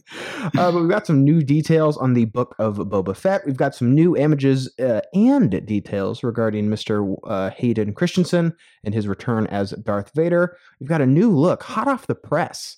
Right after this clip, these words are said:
of some Star Wars Visions apparel. Uh, we've also got, uh, we're gonna do a little retrospective, uh, look back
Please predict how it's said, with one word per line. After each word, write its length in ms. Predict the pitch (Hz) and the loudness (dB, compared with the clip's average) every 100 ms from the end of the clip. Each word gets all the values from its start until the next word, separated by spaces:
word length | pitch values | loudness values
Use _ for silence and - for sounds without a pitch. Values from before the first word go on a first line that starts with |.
| _ | _
of 160 | - 117 | -6 -6
some 180 | - 110 | -6 -8
Star 340 | - 117 113 | -4 -2 0
Wars 300 | 113 110 107 | 0 0 0
Visions 480 | 98 113 123 110 101 - | -2 -2 2 0 0 -6
apparel. 640 | - 180 208 107 123 170 _ _ _ - | -6 -2 0 2 0 -4 _ _ _ -10
Uh, 120 | 107 104 | -4 -2
we've 280 | 107 107 | 0 0
also 460 | 120 131 - 120 117 | -2 -4 0 2 2
got, 320 | 107 110 113 - | 0 -2 -2 -4
uh, 80 | 127 | -2
we're 60 | |
gonna 160 | 214 320 | 0 0
do 100 | 311 | 0
a 20 | |
little 300 | 247 220 190 131 151 - 135 | 0 2 2 2 0 0 -2
retrospective, 640 | 135 - 131 - 120 117 110 | -2 -4 -4 -2 0 0 -2
uh, 160 | 107 101 | -2 0
look 340 | 117 127 - | 0 -2 -4
back 360 | 113 92 - | -4 -4 -8